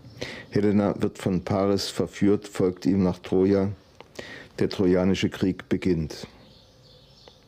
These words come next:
Zum ersten Kriegsopfer bestimmt ein Seherspruch Iphigenie, Tochter Agamemnons und der Klytaimnestra.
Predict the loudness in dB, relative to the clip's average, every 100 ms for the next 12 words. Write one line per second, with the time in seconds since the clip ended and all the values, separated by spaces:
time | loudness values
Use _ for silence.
0 | _ -12 -12 -12 -12 -2 0 2 0 0
1 | 0 0 0 -2 -2 -4 -4 -2 0 -2
2 | -2 0 0 2 0 2 4 4 0 -4
3 | -4 -2 -4 -2 0 2 4 4 2 0
4 | -10 -20 -20 -20 -20 -20 -20 -20 -8 -4
5 | -4 -2 -2 0 0 2 2 4 4 2
6 | -2 -2 0 0 -2 -2 0 0 0 -2
7 | -6 -6 -6